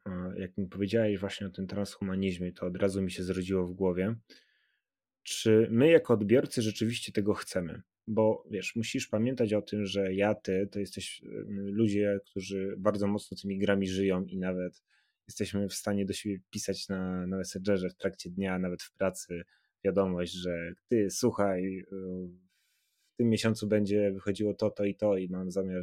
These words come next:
to grać”, albo: „Czy widziałeś to?” I, e, i tak, e, wchodzimy dość głęboko w tematy gier i, i nas to interesuje. Też chodziliśmy wspólnie na,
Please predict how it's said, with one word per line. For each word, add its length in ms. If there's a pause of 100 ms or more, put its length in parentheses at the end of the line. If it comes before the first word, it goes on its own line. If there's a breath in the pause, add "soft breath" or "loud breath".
(160)
to 180
grać”, 360
albo: 160 (240)
„Czy 140
widziałeś 380
to?” 280 (680 soft breath)
I, 840
e, 260 (140)
i 80
tak, 180 (360)
e, 140 (880)
wchodzimy 640
dość 220
głęboko 460
w 100
tematy 360
gier 280
i, 540
i 40
nas 220
to 100
interesuje. 720 (120)
Też 460
chodziliśmy 460
wspólnie 580
na, 420